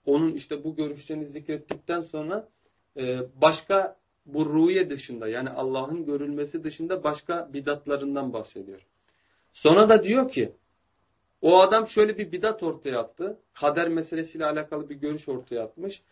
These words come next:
Demiş ki bunu kabul etmeyen kafirdir, ona kafir demeyen kafirdir, kafir demeyen kafirdir, ilel ebed,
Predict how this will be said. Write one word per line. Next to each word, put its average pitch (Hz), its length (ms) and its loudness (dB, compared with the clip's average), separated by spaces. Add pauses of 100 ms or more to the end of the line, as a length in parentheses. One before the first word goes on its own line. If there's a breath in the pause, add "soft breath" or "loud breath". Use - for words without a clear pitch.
(240)
Demiş 202 300 0
ki 151 180 -8
bunu 196 200 -4
kabul 175 280 -4
etmeyen 170 440 -4
kafirdir, 165 540 -4
ona 160 260 -8
kafir 151 360 -8
demeyen 139 340 -6
kafirdir, 160 540 -6
kafir 143 340 -8
demeyen 135 320 -8
kafirdir, 156 460 -6
ilel 151 380 -6
ebed, 160 280 -6